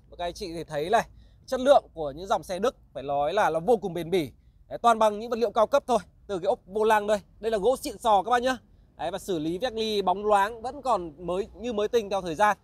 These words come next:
Và trên vô lăng thì, à, tích hợp cũng khá là nhiều những phím bấm. Đấy, con này được trang bị cả tính năng ga tự động và giới hạn tốc độ lim này. Đấy, và vô lăng là chỉnh điện. Đó, các bác có thể thấy là vô lăng có thể chỉnh điện, đấy, nhiều hướng. Đó, chỉ cần chúng ta giữ cái lẫy ở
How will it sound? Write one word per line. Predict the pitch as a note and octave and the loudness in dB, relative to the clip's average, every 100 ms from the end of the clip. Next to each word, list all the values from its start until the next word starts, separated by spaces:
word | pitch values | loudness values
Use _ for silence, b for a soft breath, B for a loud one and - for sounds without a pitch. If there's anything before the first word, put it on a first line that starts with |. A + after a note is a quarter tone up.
| b b b | b b b
Và | |
trên | G3+ A#3 | -6 -2
vô | B3 | 2
lăng | B3 A#3 | 4 2
thì, | G#3+ A3 G#3 | -2 -4 0
à, | G3+ F#3+ | 2 0
tích | A3 A3+ | -2 0
hợp | A#3+ G3+ | 0 0
cũng | G3 | -4
khá | G3+ | 0
là | C4 | 2
nhiều | A3+ G3+ | 2 -2
những | G3+ | -2
phím | G3+ G#3 | -10 2
bấm. | G3 A3+ - - b b | 2 2 -2 -20 b b
Đấy, | F3 | -6
con | G#3+ | -4
này | A#3+ A3 G#3+ | -2 0 0
được | G3+ | -4
trang | A#3+ A3+ | -4 -2
bị | A3+ G3+ | -4 -4
cả | G3 E3 | -2 -2
tính | F#3 F#3+ | -4 -6
năng | A3+ G#3 | -6 -2
ga | A3+ | 0
tự | A3 | 0
động | G#3+ G#3+ | 2 0
và | F#3 | 0
giới | E3 | -6
hạn | A3 B3 | -6 -6
tốc | B3 | -4
độ | A#3 G3 | -4 -2
lim | A3 A3+ G3 | -2 -2 -2
này. | F3 - _ b _ | -4 -6 _ b _
Đấy, | D#3 F3 | -8 -6
và | F#3+ | -4
vô | F#3 A3+ | 0 2
lăng | A#3 | 2
là | G3+ | 0
chỉnh | E3+ E3+ | -8 -6
điện. | F#3 - _ _ - | -4 -4 _ _ -14
Đó, | C#3 E3 F#3 | -6 -6 -6
các | G3 | -6
bác | G#3+ | -4
có | |
thể | E3+ | -4
thấy | D#3 D#3+ | -4 -4
là | F#3+ | -6
vô | F#3+ F#3+ | -6 -4
lăng | F#3+ E3+ | -4 -6
có | |
thể | G3 D#3+ | -8 -8
chỉnh | - E3 B2 | -8 -12 -6
điện, | F3+ A#3 _ _ | -4 -4 _ _
đấy, | C#3 D3+ | -18 -8
nhiều | F3 E3+ | -2 -2
hướng. | D#3+ E3 E3+ - - _ - | 0 -2 -2 -12 -20 _ -16
Đó, | B2+ C3+ D#3+ F3+ - | -8 -4 -2 -2 -6
chỉ | D#3+ C#3 | -12 -12
cần | - E3 D3+ | -6 -6 -6
chúng | D3+ D3 | -14 -6
ta | F#3 F3 | -4 -4
giữ | D#3 A#3 | -4 -6
cái | F#3+ | -2
lẫy | |
ở | G#3+ | -2